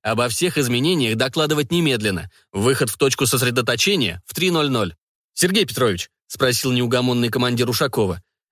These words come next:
«а откуда вам так хорошо известны немецкие планы этой операции?» Иванцов погладил рукой лежащий на столе толстый томик в серой невзрачной обложке.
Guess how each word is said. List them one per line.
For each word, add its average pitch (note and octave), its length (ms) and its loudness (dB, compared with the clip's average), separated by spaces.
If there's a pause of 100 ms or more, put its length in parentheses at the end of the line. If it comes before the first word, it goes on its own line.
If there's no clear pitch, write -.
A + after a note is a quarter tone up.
(120)
«а B2+ 140 0
откуда E3+ 380 -2
вам F3 260 0
так D#3 140 -2
хорошо F3+ 400 0
известны E3+ 340 0
немецкие E3+ 440 0
планы E3+ 260 2
этой E3 180 0
операции?» A#2 580 -2 (680)
Иванцов A#2+ 500 0
погладил C3 480 2
рукой A#2+ 280 0
лежащий C3 420 0
на A#2 80 2
столе B2+ 320 0
толстый C3+ 440 -2
томик E3 360 0
в - 60 -6
серой D#3+ 300 2
невзрачной A#2+ 560 0
обложке. A2 480 -2